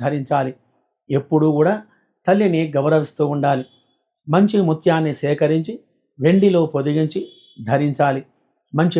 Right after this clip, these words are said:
ఫలితాలు మీకు కలగగలవు. ఉద్యోగ వ్యాపారాలలో మంచి లాభాలు రావాలంటే ఈ రాశి వారు మంచి ముత్యాన్ని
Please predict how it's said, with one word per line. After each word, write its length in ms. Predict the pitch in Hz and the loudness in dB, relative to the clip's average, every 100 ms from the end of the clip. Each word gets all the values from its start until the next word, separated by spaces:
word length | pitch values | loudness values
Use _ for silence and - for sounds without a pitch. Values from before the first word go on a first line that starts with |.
| 156 | 0
ఫలితాలు 420 | 147 143 143 143 139 | 0 0 0 0 -2
మీకు 200 | 143 226 240 _ - | -4 -6 -12 _ -2
కలగగలవు. 580 | 135 139 135 135 131 127 _ _ _ _ _ - | 0 0 0 0 0 -4 _ _ _ _ _ -4
ఉద్యోగ 380 | 175 165 233 240 233 | 0 4 4 4 4
వ్యాపారాలలో 840 | 180 170 165 170 165 160 160 156 160 117 - - 170 | 4 2 4 4 4 4 4 2 0 -2 -8 -4 0
మంచి 240 | 202 208 180 | 0 2 2
లాభాలు 460 | 156 147 156 147 123 _ _ - 127 | 0 0 0 -2 -6 _ _ -8 -2
రావాలంటే 580 | 135 147 151 151 151 165 123 - _ _ _ _ - | 0 0 -2 -2 -2 -4 -4 -12 _ _ _ _ 0
ఈ 80 | 208 202 | 2 4
రాశి 280 | 180 170 151 | 2 0 -2
వారు 240 | 151 156 151 123 _ _ _ _ _ _ - 143 | 0 -2 -4 -6 _ _ _ _ _ _ -6 0
మంచి 240 | 185 190 190 | 2 2 0
ముత్యాన్ని 500 | 170 165 160 156 | 0 -2 -2 0